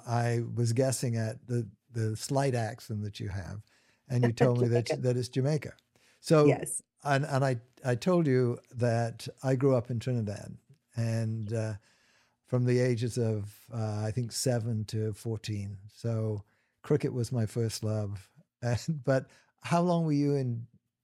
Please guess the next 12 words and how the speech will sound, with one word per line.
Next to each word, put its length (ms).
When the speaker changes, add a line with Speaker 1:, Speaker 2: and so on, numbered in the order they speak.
Speaker 1:
Jamaica? 500
When 240
were 100
you 100
Speaker 2:
Jamaica, 240
Speaker 1:
born 140
there? 100
Speaker 2:
I, 20
so 140
my 160
parents 380
actually, 640